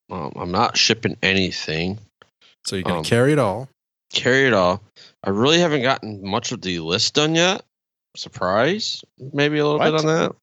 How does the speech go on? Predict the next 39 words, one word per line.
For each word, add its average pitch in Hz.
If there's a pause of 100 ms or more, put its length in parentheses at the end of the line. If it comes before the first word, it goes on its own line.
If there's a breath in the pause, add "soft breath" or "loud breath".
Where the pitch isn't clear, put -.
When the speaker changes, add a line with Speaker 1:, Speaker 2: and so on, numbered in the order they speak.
(240)
Speaker 2:
Are 104
you 110
okay? 139
Speaker 3:
Wait, 147
wait, 151
wait, 135
wait, 123
wait, 127
wait. 110
We're, 117
we're 139
what, 127
three 123
weeks 175
away? 180 (580)
Speaker 1:
Yeah, 143 (200)
yeah. 151 (640)
Speaker 3:
Three 139
weeks 180
away, 165
and 95
you 123
don't 180
know? 180 (580)
Speaker 2:
Oh, 92
you're 101
in 107
Speaker 1:
I 131
Speaker 2:
trouble, 113
my 95
friend. 95
What's 117
wrong? 113
Speaker 3:
Some, 156
some, -
somebody 147
get 135
the 135
t-, -